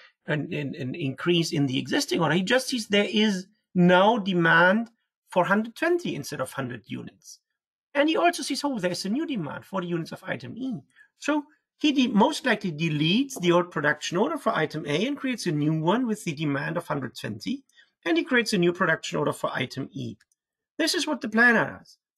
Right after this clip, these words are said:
And then the scheduler, who has the actionable schedule that is actually in the process of being executed, comes and see, "Okay, woo,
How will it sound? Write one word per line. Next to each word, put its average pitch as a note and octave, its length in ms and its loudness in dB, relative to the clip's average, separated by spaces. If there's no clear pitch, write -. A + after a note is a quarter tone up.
And A3+ 100 6
then D#4+ 140 4
the E4+ 60 0
scheduler, E4 580 -2
who C4+ 160 2
has C#4 320 0
the A3 280 -4
actionable C4 560 -2
schedule A#3+ 520 0
that E3+ 240 -2
is A3 300 0
actually G#3+ 440 -2
in A3 240 2
the A3 80 -4
process C#4 420 -2
of D3 180 0
being E3+ 380 -2
executed, - 760 -6
comes A#3+ 400 4
and G3 140 -4
see, - 160 -4
"Okay, E4+ 360 -2
woo, B3+ 380 -2